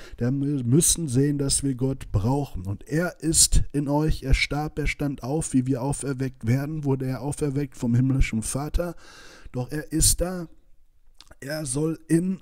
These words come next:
euch sein, liebe Leute, und so habt ihr das ewige Leben.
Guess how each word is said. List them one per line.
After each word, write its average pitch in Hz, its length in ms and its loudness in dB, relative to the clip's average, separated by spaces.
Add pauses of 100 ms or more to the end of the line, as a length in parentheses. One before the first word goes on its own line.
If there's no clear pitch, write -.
euch 151 460 0 (120)
sein, 156 640 2 (260)
liebe 151 360 -4
Leute, 160 640 -2 (120)
und 139 200 -2
so 156 300 -4
habt 147 480 -4
ihr 175 340 2 (140)
das 165 280 0
ewige 160 460 0
Leben. 185 600 6